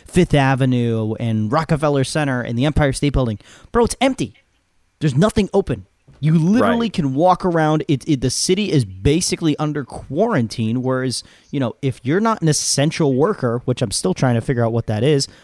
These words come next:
Speaker 1: we should be receiving hazard pay for that, by the way. And every, every single person that's working right now should,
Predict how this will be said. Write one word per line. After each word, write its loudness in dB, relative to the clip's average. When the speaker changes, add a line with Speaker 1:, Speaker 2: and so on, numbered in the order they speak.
Speaker 1:
we 4
should 2
be 4
receiving 2
hazard -4
pay -8
for -4
that, -4
by -2
the -8
way. -6
And -2
every, 2
every 2
single -2
person -2
that's -2
working -2
right -2
now 0
should, 0